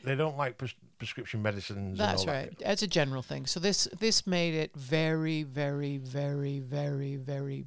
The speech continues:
Speaker 2: big decision whether to take Kate down the medical route.
Speaker 1: Mm-hmm.
Speaker 2: And, uh, about where we left off in our story is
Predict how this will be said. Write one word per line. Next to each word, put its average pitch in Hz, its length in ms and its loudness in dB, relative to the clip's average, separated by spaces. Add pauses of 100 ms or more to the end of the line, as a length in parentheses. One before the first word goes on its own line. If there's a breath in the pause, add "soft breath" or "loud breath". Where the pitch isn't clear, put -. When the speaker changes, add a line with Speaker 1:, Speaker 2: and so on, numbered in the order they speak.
Speaker 2:
big 143 280 -2
decision 135 720 -2
whether 131 260 -4
to - 160 -8
take - 420 -6 (140)
Kate - 460 -6 (560 loud breath)
down 139 240 2
the 139 40 -2
medical 131 400 -4
route. - 400 -6
Speaker 1:
Mm-hmm. 104 180 -6 (180)
Speaker 2:
And, 147 500 -2
uh, 143 300 -4 (120)
about 180 300 -2
where 180 160 0
we 160 240 0
left 160 340 2
off 147 200 6
in 151 100 4
our 143 120 4
story 139 500 0
is 131 440 -2